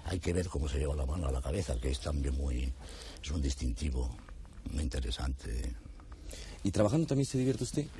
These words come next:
Speaker 2: Cuando está haciendo cine.
Speaker 1: Es aburridísimo. La verdad, es aburridísimo.
Speaker 2: Pero
Speaker 1: Es
Speaker 2: pues
Speaker 1: aburridísimo porque a veces, aunque lleves la,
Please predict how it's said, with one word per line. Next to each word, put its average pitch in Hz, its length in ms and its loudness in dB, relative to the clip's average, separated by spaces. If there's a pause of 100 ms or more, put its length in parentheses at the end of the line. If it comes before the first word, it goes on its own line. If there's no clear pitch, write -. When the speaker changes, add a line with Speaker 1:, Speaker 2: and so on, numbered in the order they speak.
(1040)
Speaker 2:
Cuando 87 160 0
está 104 160 2
haciendo 95 240 2
cine. 95 260 0 (4000)
Speaker 1:
Es - 120 -2
aburridísimo. 62 640 -2 (720)
La - 220 10
verdad, 64 280 4 (160)
es - 100 -6
aburridísimo. 65 720 0 (1000)
Speaker 2:
Pero 87 100 0
Speaker 1:
Es 123 60 4
Speaker 2:
pues - 20 8
Speaker 1:
aburridísimo 151 600 8
porque 127 300 4 (920)
a 123 120 8
veces, 151 320 12
aunque 127 260 10
lleves 135 300 10
la, 120 840 6